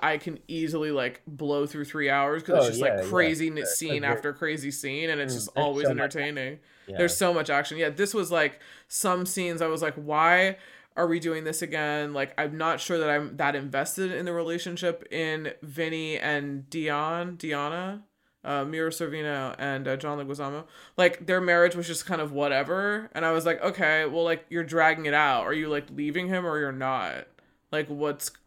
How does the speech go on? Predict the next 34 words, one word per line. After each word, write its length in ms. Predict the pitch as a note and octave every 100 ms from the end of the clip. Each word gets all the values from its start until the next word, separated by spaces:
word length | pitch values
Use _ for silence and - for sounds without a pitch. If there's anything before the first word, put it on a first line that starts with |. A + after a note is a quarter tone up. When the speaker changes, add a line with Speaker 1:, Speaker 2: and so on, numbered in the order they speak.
| -
Speaker 1:
what's 380 | D#3 D#3 D3 -
the 120 | C#3+
deal 300 | C3+ C3+ A#2
here?" 360 | D3 D2 F#2+ - - - _ _ -
Speaker 2:
Mm-hmm. 300 | D#3 D3+ D3
Speaker 1:
Um, 160 | D3+ -
I 100 | F3+
thought 160 | F#3+ G#3+
there 120 | F#3+
were 80 | F3+
way 180 | E3 E3
too 140 | F#3+
many 180 | E3+ D#3+
sex 400 | - C#3+ C#3 -
scenes 560 | A3+ A#3+ B3 B3+ - - _
Speaker 2:
Yeah. 200 | - D#2
Speaker 1:
that 140 | E3+
just 280 | E3 F3 D3
didn't 280 | E3 E3+ D#3
propel 380 | D#3 D#3 E3+ D#3
the 80 | C#3
story 400 | - D#3+ D3 D3
anywhere. 420 | C3 A#2+ A2+ G2+
I'm 280 | D#3 F3 E3+ -
totally 440 | - G3 G#3+ G#3+
not 260 | F3+ E3 E3
against 380 | D#3 D#3 D3 C#3+
having 300 | D#3 C#3+ C#3+
sex 320 | - C#3 C#3
scenes, 280 | E3 E3+ E3+
obviously, 580 | D#3 D#3 E3+ F3 F#3+ G3+
Speaker 2:
Right, 60 | D#3
Speaker 1:
but 220 | D#3 A2+
Speaker 2:
no, 120 | C3+